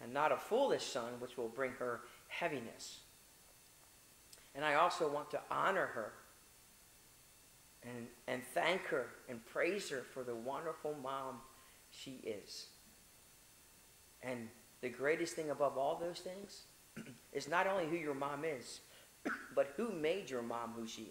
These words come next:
is. God. So your greatest reflection of your mom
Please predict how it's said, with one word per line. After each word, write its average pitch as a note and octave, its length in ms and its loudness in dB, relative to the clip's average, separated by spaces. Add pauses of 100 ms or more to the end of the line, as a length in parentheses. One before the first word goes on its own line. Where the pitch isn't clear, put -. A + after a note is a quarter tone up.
is. - 180 -16 (1200)
God. D#3 240 -2 (1400)
So - 160 -2
your C3 220 2
greatest F3+ 1000 -2 (360)
reflection D3+ 800 -2 (540)
of C#3 160 0
your C3 140 2
mom C3 640 -2